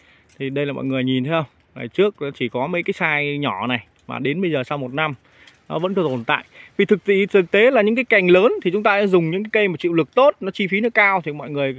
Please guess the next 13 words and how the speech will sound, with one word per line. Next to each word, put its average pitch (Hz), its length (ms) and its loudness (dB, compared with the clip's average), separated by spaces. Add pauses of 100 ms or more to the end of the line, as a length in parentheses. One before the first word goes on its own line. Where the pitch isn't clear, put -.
(160)
cột, 139 160 -2 (280)
cột 135 160 -6
cành. 139 160 2 (580)
Nhưng 190 140 -4
mà 180 100 0
những 175 160 -2
cái 220 80 4
cành 160 260 0
neo, 185 220 2
những 202 100 -4
cành 170 160 -2
nhỏ 123 300 0
này, 143 120 -6